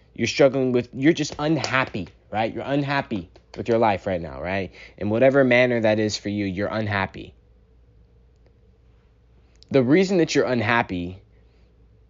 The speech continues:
is likely because you're, you're playing some form of a character, right? You're living a form of life that isn't true to you, and it's not making you happy, right? Your entire emotional and mental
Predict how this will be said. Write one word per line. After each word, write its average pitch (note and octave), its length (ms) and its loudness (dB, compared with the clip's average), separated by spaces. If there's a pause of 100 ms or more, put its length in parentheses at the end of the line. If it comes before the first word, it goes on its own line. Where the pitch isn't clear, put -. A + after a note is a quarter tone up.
(260)
is A#2+ 180 0
likely C3 260 0
because A2+ 300 -4
you're, A#2+ 300 0 (560)
you're A#2+ 160 -4
playing C#3 540 -2
some B2+ 320 -2
form B2 180 0
of A2 80 -2
a A2 60 -2
character, - 640 -4
right? G2 260 -2
You're G#2 220 -4
living B2 320 -2
a A2 40 -6
form A2+ 240 -4
of G2 120 -2
life G2+ 300 -2
that G#2 160 -4
isn't A2+ 180 -6
true A#2 200 -4
to A2 60 -2
you, G2+ 220 -4
and G2+ 80 -6
it's G2 160 -10
not G2+ 140 -4
making G2+ 260 -4
you F#2 80 -4
happy, G2 460 -4 (180)
right? F#2+ 320 -4 (880)
Your B2 180 6
entire C3 680 4 (300)
emotional A#2+ 1040 2
and G#2+ 280 -4
mental A2 520 -4